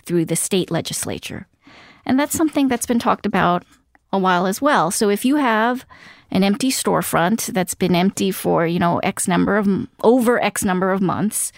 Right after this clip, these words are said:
the idea would be to impose a tax on the property owner. Because like we talked about, why are property owners able to keep these storefronts vacant for so long? Don't they want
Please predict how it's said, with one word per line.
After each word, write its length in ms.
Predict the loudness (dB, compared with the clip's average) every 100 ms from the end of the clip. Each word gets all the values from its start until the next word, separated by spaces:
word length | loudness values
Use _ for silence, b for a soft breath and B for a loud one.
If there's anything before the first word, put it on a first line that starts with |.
| B B B
the 120 | -2 0
idea 340 | 0 0 0
would 180 | -2 -4
be 220 | -4 -4
to 140 | -2 0
impose 400 | 0 -2 -2 -2
a 60 | -4
tax 680 | -4 -2 -4 -4 -6 -6 -8 B B B B B B -2
on 600 | 2 2 2 0 -2 -4 _ _ _
the 80 | -4
property 480 | 0 2 2 0 0
owner. 440 | -2 -4 -4 -6 -4
Because 260 | 0 0
like 160 | 0 0
we 80 | -2
talked 300 | -2 -2 -2
about, 300 | 0 0 -2
why 440 | -4 -4 -2 -4 -4
are 100 | -6
property 460 | -2 -4 -2 -2
owners 320 | 0 -2 -4 -4
able 260 | -6 -4 -6
to 120 | -8
keep 300 | -6 -6 -6 _
these 540 | -2 0 0 -2 -6 -10 -16
storefronts 800 | -10 -2 -2 0 -2 -2 -2 -6 -4
vacant 440 | -2 -2 -2 -4
for 160 | -4 -4
so 180 | -2 -2
long? 280 | -2 -4
Don't 260 | -2 -2 0
they 120 | 0
want 260 | 2 0